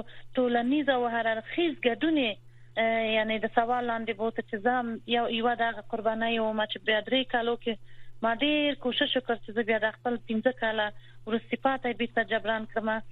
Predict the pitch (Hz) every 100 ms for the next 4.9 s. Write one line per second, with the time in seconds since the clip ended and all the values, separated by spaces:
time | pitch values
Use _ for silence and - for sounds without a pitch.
0 | - - - 294 339 349 311 294 302 302
1 | 285 269 269 262 285 269 262 262 - 262
2 | 262 - 247 233 240 240 - 233 269 254
3 | 269 262 240 233 233 233 - 277 285 277
4 | 254 247 233 - 226 247 220 226 220